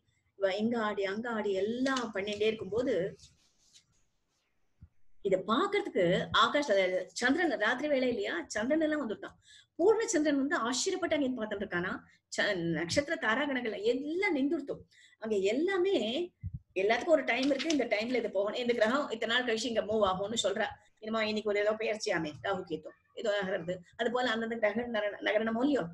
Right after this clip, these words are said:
அந்த கிரகங்கள் நகரணும், சந்திரன் நகரணும், அந்த நட்சத்திரங்கள் நகரணும்,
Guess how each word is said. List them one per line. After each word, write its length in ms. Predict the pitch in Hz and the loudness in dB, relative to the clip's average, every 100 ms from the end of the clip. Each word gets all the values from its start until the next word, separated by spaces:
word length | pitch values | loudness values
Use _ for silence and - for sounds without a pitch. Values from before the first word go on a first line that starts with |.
| - _ _ - | -14 _ _ -4
அந்த 120 | 190 | 2
கிரகங்கள் 400 | 190 185 214 226 | 4 4 4 2
நகரணும், 460 | 208 180 190 277 269 | 2 -2 -4 -4 -2
சந்திரன் 440 | 220 220 233 254 | 0 2 4 2
நகரணும், 440 | 208 185 180 190 190 _ _ _ _ _ - - - - - - 262 - - 196 - _ - | 2 -2 -2 -6 -8 _ _ _ _ _ 0 0 -2 -12 -14 -12 -14 -10 -8 -8 -12 _ 0
அந்த 180 | 220 185 170 - - _ _ - _ - 262 - 277 240 233 | 4 4 2 -6 -18 _ _ -20 _ -16 -16 -8 -6 -4 -4
நட்சத்திரங்கள் 600 | 240 262 277 233 226 233 | -2 0 2 2 2 2
நகரணும், 460 | 190 185 175 175 | 2 2 2 0